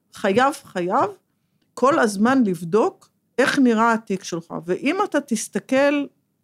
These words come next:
רק באוקטובר שנה שעברה, בתוך חודש,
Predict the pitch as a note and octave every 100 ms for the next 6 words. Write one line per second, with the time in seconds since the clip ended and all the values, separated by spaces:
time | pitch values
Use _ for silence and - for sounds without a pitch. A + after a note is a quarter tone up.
0 | _ _ _ _ G3+ G#3 G#3 G#3+ A#3 C#4
1 | D#4+ D4 A3+ A#3+ A3+ - B3 A3 A3 G#3
2 | G3+ G3 F3 E3+ - _ _ _ _ F#3
3 | B3+ C4+ F#4+ - F#4+ B3 E3+ -